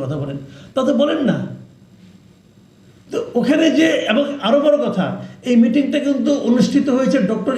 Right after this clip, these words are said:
ইউনূসের আগ্রহে, এবং ডক্টর ইউনূসের পক্ষ থেকে, সরকারের পক্ষ থেকে মিটিংটার কথা প্রথম বিএনপিকে বলা হয়েছিল। তারপরে মিটিংয়ের মধ্যে কী হয়েছে না হয়েছে সেটা অন্য আলাপ।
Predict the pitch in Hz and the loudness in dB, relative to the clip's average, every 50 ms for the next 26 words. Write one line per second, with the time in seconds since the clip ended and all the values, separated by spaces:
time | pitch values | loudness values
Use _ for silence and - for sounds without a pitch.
0 | - - 254 269 269 294 294 - - 311 277 226 196 175 160 165 135 135 131 - | -2 -2 0 2 4 4 4 4 2 0 0 0 0 0 0 -2 -2 -4 -4 -6
1 | - - - - - - - - _ - _ _ - - _ _ - - _ _ | -10 -14 -16 -20 -20 -20 -20 -20 _ -20 _ _ -20 -20 _ _ -20 -20 _ _
2 | _ _ _ _ _ _ _ _ - - _ - - - - - 240 277 277 - | _ _ _ _ _ _ _ _ -20 -20 _ -20 -20 -14 -6 -4 0 0 0 -2
3 | - - - - - 196 208 226 - - 294 269 262 262 269 302 302 220 - 330 | -4 -10 -14 -10 -4 -2 -2 -2 0 -2 -2 -2 0 0 2 2 2 2 2 0
4 | - - - 240 - - - 208 175 - 180 156 160 - - 233 240 233 - 294 | 0 0 -2 -2 -4 -2 -2 -4 -2 -2 -2 -2 -2 -2 -2 -4 -2 -2 -2 -2
5 | 330 339 - - 294 - - 269 254 214 226 226 214 202 190 180 202 185 202 196 | -2 -2 -4 -4 -4 -4 -4 -4 -4 -4 -2 0 0 0 0 0 -2 -2 -2 -2
6 | 180 175 180 185 180 165 - 214 240 254 247 - - - - - - - 226 160 | 0 0 0 0 0 0 -2 -2 -2 -2 -2 -6 -10 -14 -18 -18 -12 -6 -4 0
7 | 165 220 220 208 180 202 180 175 151 160 175 175 151 135 147 135 - - - 147 | 0 2 2 2 2 2 2 0 0 0 0 0 0 0 -2 -2 -4 -6 -8 -8
8 | - - - - - - - - - _ _ _ - - _ - - - - _ | -10 -12 -14 -18 -20 -20 -20 -20 -20 _ _ _ -20 -20 _ -20 -20 -20 -20 _
9 | _ _ _ _ - _ _ _ - - - - - _ - - - - - - | _ _ _ _ -20 _ _ _ -20 -20 -20 -20 -20 _ -20 -20 -20 -20 -20 -20
10 | - - 190 196 196 185 269 285 302 277 285 294 294 294 302 294 294 269 226 285 | -8 -2 0 0 2 2 2 2 4 4 4 4 4 4 4 4 4 4 2 2
11 | 285 285 285 233 226 269 269 262 285 247 254 247 220 226 - 190 196 - 226 220 | 4 4 4 4 4 4 2 2 0 0 2 2 2 2 2 2 2 2 2 2
12 | 220 214 202 180 170 165 165 - - | 2 2 2 2 0 0 -2 -4 -6